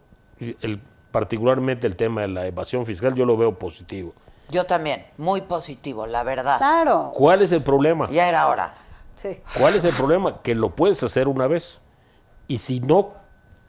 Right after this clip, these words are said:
Speaker 1: construiste al mismo tiempo un aparato productivo que te pague impuestos,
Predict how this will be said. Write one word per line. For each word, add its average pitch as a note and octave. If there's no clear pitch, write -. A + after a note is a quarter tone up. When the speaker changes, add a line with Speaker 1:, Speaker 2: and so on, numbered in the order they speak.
Speaker 1:
construiste C#3
al A#2
mismo C#3+
tiempo D3
un C3+
aparato A#2+
productivo C#3
que -
te G2
pague F#3
impuestos, A2